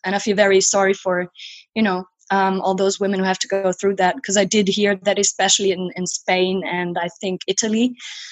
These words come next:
uh, there was a very high rise in, in domestic violence, and they, um, even had, like,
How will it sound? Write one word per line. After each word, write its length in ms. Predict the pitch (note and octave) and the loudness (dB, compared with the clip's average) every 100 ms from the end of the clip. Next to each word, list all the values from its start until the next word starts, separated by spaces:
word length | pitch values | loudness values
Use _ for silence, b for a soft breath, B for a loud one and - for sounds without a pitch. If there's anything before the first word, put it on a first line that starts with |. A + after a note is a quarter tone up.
| B B B - | B B B 2
uh, 280 | G3+ F#3+ G3 | 4 6 4
there 140 | G#3 G3 | 2 0
was 260 | G3 G3 | 0 0
a 140 | G3 F#3 - | 0 -2 2
very 300 | G3+ G3 F#3+ | 4 6 4
high 360 | - F#3 F#3 F3 | 4 4 2 0
rise 380 | F#3 F3+ F3+ - | 0 2 0 -2
in, 160 | F3+ F3+ | -6 -4
in 140 | F3+ | -6
domestic 420 | E3+ F#3 F#3 - - | -4 -2 -2 -2 -2
violence, 480 | F3 F#3 F#3 F3+ - | 0 0 -2 -4 -6
and 240 | F3 F3+ | -6 -4
they, 300 | F3+ F3+ F3+ | -2 0 2
um, 240 | F3+ F3+ F3 | 0 -2 -2
even 220 | F#3+ F#3+ | -2 0
had, 180 | F#3 F#3+ | 0 2
like, 140 | F3+ | 0